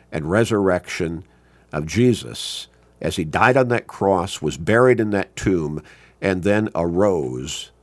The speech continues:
alive. As we're ba-, as we're immersed in the waters, buried in the waters of baptism, the blood that he shed on the cross cleanses us of the guilt of our sins.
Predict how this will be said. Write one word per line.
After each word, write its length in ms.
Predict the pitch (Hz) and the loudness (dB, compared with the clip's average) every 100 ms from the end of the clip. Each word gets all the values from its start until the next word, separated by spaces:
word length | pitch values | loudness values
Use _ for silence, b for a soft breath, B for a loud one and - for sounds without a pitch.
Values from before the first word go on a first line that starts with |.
| _ _ _ | _ _ _
alive. 720 | 78 82 85 73 - - - - _ b b b b - | -4 -2 -2 -4 -12 -18 -20 -20 _ b b b b -6
As 200 | 80 82 | -4 0
we're 220 | 110 90 76 76 _ _ _ - 78 - _ - - - | 0 0 -4 -18 _ _ _ -14 -14 -16 _ -20 -20 -6
ba-, 300 | 113 117 131 | -2 0 -2
as 220 | - 98 | -4 -4
we're 260 | 101 110 101 | 0 0 2
immersed 560 | 95 87 95 131 156 - | -2 -2 2 4 2 0
in 100 | 147 | -2
the 80 | 147 | 0
waters, 460 | 139 127 80 71 | 4 4 4 -4
buried 540 | 80 78 101 123 151 135 | -12 -2 4 6 4 2
in 120 | 131 | 0
the 80 | 123 | 2
waters 380 | 117 123 113 110 | 4 4 2 0
of 120 | 101 | 0
baptism, 720 | 107 120 117 101 - - 85 B B B B - | 0 0 -2 -6 -6 -10 -16 B B B B -8
the 80 | |
blood 320 | 78 92 120 123 | -2 4 4 4
that 120 | 95 | 0
he 120 | 113 | 0
shed 260 | 113 117 110 | 0 0 2
on 100 | 101 | -2
the 60 | |
cross 400 | 98 - 104 98 | -2 4 4 4
cleanses 640 | - - 120 147 117 85 | -2 0 0 2 -2 -2
us 180 | 78 - | -4 -4
of 80 | 92 | -2
the 80 | 90 | 0
guilt 300 | 98 110 113 | 2 2 0
of 100 | 107 | 0
our 120 | 101 | 0
sins. 600 | - 139 117 - - - | 0 -2 -2 -6 -12 -14